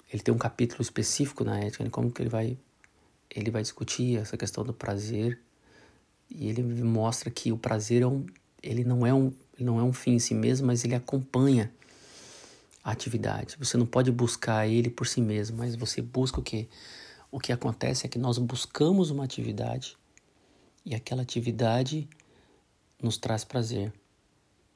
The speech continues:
né? Então, quanto mais você pratica uma atividade, mais ela te dá prazer com o tempo. Então, por exemplo, a pessoa começa a aprender, eh, a tocar um instrumento musical.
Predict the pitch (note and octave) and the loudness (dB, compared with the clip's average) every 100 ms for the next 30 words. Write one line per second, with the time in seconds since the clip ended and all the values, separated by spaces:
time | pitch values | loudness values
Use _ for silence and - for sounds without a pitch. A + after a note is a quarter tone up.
0 | _ _ _ - D#3 B2 C3 - - A#2+ | _ _ _ -18 -8 -8 -8 -6 -2 0
1 | C3 C3+ B2+ B2+ C#3+ F3 D#3+ D3 - - | 0 4 6 6 4 2 0 -4 -6 -4
2 | C3 B2 - C3 C3 B2+ A#2+ - B2 B2 | -4 -4 -4 -4 -2 0 0 -2 0 0
3 | A#2 A2+ A#2+ C3 D3 _ _ _ _ _ | 0 -2 -4 -6 -8 _ _ _ _ _
4 | _ _ _ _ _ _ - B2 A#2+ C#3+ | _ _ _ _ _ _ -6 0 2 2
5 | D3 C#3+ D3 C3+ - A#2 A#2+ - B2 A2 | 0 -2 -4 -6 -6 -4 -4 -4 -4 -2
6 | B2+ A#2+ C3+ B2+ A2+ G#2+ - A#2 A2 - | -4 -4 -4 -4 -6 -8 -8 -8 -8 -6
7 | A#2+ A#2+ A#2 A2+ B2+ A#2 - C3+ C3 - | -4 -4 -6 -8 -10 -8 -6 -8 -8 -6
8 | A2+ A#2 A#2+ - B2+ A2+ A#2+ _ - - | -2 0 -2 -4 -4 -4 -4 _ -20 -20
9 | - - _ _ - - A2 A2+ A#2 B2 | -20 -20 _ _ -20 -8 -4 -2 -2 0
10 | B2+ B2 A#2+ A2+ - _ _ - _ _ | 2 2 0 -2 -10 _ _ -20 _ _
11 | _ _ _ _ _ F3+ G#2+ G#2+ - B2+ | _ _ _ _ _ -10 -8 -6 -8 -8
12 | - A#2 - A#2 - B2 A#2 A#2+ A#2 A#2+ | -6 -4 -2 -2 -2 -2 -2 0 -2 -2
13 | A#2 A#2 A2+ A#2 | -6 -6 -6 -8